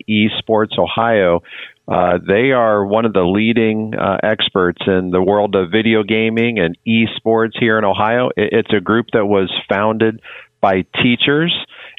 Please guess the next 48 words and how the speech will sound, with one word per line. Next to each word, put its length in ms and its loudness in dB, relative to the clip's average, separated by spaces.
and 320 0
they 180 2
look 340 0
at 300 2
gaming 600 0
and 120 0
esports, 760 0
uh, 300 2
like 320 2
a 60 0
sport. 460 0
It, 200 0
it's 240 -2
a, 200 2
it's 240 0
a 40 2
way 320 2
for 340 0
students 500 -2
to 100 2
be 120 2
a 40 2
part 240 2
of 80 -2
a 60 0
team 640 0
and 220 -2
be 120 2
a 60 2
part 220 2
of 80 0
a 60 0
club 340 0
and 80 -2
activity 640 0
at 180 -2
their 160 2
school 520 0
and 120 -2
represent 540 -2
their 140 2
school 460 0
in 80 -2
a 60 0
tournament. 560 -2
And, 340 0
uh, 340 0
this 240 -2